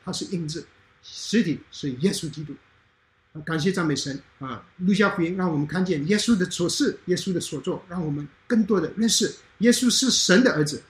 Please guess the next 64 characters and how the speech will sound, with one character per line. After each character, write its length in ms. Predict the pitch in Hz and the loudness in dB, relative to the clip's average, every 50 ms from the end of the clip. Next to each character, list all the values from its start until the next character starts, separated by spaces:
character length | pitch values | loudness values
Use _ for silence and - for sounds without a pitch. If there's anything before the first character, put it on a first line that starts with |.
| _ _ | _ _
耶 120 | 160 170 165 | -2 0 0
稣 160 | 170 - 180 | 0 0 -2
是 280 | - - 160 160 - - - | -2 -2 -2 -4 -4 -2 4
人 160 | 175 214 247 | 6 6 6
子， 180 | - 160 - - - _ _ _ _ _ | 6 2 -2 -8 -12 _ _ _ _ _
耶 120 | - 175 160 | 0 0 2
稣 180 | - - 196 | 2 0 0
是 140 | 156 180 156 | 0 0 0
完 200 | 135 147 208 277 | 0 2 4 4
全 160 | 254 233 247 233 | 6 6 4 4
的 60 | 180 | 4
人， 160 | 151 143 135 - - _ _ | 2 0 -2 -6 -12 _ _
也 80 | 147 139 | -8 -6
是 260 | - - 190 147 - - | -4 -2 -4 -4 -4 -8
完 160 | 151 147 196 185 | -8 -6 -6 -4
全 140 | - 190 | -2 -4
的 80 | 170 151 | -4 -4
神。 180 | - - - - - _ - _ _ _ | -6 -8 -10 -14 -16 _ -20 _ _ _
只 180 | - - 269 311 | 0 6 8 10
有 140 | 330 220 | 10 10
耶 140 | 185 180 180 | 10 8 6
稣 260 | 151 - 202 190 190 - - _ - | 6 4 0 -2 -2 -4 -10 _ -8
能 180 | 143 135 139 135 | -6 -4 -2 0
够， 300 | 175 160 143 127 - - - _ _ _ _ _ | 0 0 0 0 -2 -8 -14 _ _ _ _ _
啊， 300 | 160 143 139 135 131 127 120 | -8 -8 -6 -6 -6 -6 -4
赦 380 | - - - - - 269 254 | -2 0 2 4 4 6 6
免 200 | 202 156 127 - - _ - | 4 4 2 -2 -8 _ -8
人 140 | 139 143 151 | -2 0 0
的 80 | 139 | 0
罪。 240 | 117 - 151 120 113 - _ _ _ | 0 -2 -6 -8 -8 -10 _ _ _
之 120 | - 311 | 2 4
前 280 | 269 202 208 202 196 208 | 6 6 6 6 4 2
他 80 | - 233 | -2 0
记 140 | 202 226 254 | 2 2 2
载 140 | 190 165 143 | 2 2 2
到 180 | - 165 160 | 0 0 2
耶 120 | 190 240 233 | 4 4 4
稣 180 | - - 254 | 4 2 2
能 120 | 208 185 185 | 2 2 4
够 120 | 214 202 | 4 4
赶 260 | 202 - 180 190 233 | 4 4 4 4 4
鬼， 180 | - - 143 123 - - _ _ _ _ _ _ | 4 4 2 0 -4 -14 _ _ _ _ _ _
路 120 | - 311 294 | 6 8 8
加 200 | - 294 254 - | 8 6 6 4
福 80 | 233 | 4
音 120 | 233 262 254 | 2 2 4
第 160 | - 330 302 | 8 8 8
一 60 | 277 | 10
个 100 | 269 233 | 8 6
记 160 | - - 240 | 4 4 2
载 200 | 190 190 - - - | 0 0 -2 -4 -6
神 200 | - - 185 190 | -4 -2 0 0
迹 220 | - 226 220 - - | 2 0 -2 -4 -6
是 300 | - - - 185 151 - - _ | -6 -2 -2 -2 -2 -2 -6 _
耶 120 | - 202 196 | 0 2 2
稣 160 | 202 233 214 | 2 0 -2
赶 220 | - - 151 151 | -4 -4 -4 -4
鬼， 140 | 170 151 - - _ _ _ _ _ | -4 -6 -8 -10 _ _ _ _ _
第 100 | - 320 | 6 6
二 80 | 339 285 | 8 8
个 80 | 277 285 | 6 6
记 140 | 208 269 226 | 6 4 4
载， 240 | 202 151 123 - - _ _ _ _ _ _ _ | 4 2 0 -2 -8 _ _ _ _ _ _ _
啊， 160 | 160 147 143 | -4 -4 -4